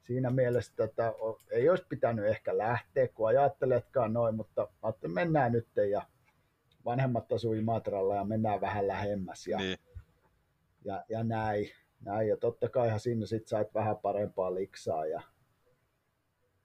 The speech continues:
Speaker 1: vähän pienempää paikkaa ja näin. Ja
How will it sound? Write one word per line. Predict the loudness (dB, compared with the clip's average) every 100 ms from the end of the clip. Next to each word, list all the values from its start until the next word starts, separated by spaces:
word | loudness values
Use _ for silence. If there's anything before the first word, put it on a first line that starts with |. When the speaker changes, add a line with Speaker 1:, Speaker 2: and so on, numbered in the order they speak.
| _ -4
Speaker 1:
vähän | -2 0
pienempää | 0 0 0 -4 -2 -4
paikkaa | -2 -4 -4 _ -8 -8
ja | -6 -8
näin. | -8 -8 -8
Ja | -10